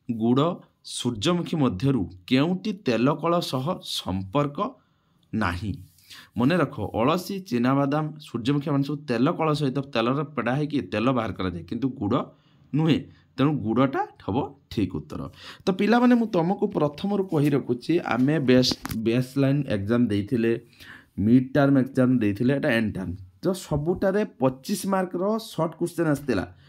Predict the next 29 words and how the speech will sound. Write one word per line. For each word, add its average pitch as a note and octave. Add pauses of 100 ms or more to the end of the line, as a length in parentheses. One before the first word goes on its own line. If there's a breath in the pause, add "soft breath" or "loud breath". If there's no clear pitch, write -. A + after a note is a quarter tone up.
(180 soft breath)
ଏବଂ D#3+
ଏଇଥର C#3+
ବି A#2
ଏଲ୍ A#2
ଆର୍ F3+
ପିର G#2+
ଏଇ B2
ଯେଉଁ C3+
ତମକୁ C3+
ଯେଟା B2+
କୁହାହେଉଛି, A2+
ପରିବେଶ C#3+
କଥା B2
କହୁଛି, G2
ପଞ୍ଚମଣି B2
ପରିବେଶରେ G#2
ବି F3+
ପଚିଶ F3+
ମାର୍କର F3
ସର୍ଟ F3
କୋଶ୍ଚେନ୍ D#3+
ଆସିବ। A#2+ (340 loud breath)
ମାନେ, C#3
ପଚିଶଟା D3+
ସର୍ଟ C3+
କୋଶ୍ଚେନ୍ D3+
ହିଁ A3
ଆସିବ D3
ଏଇଭଳିଆ। D3+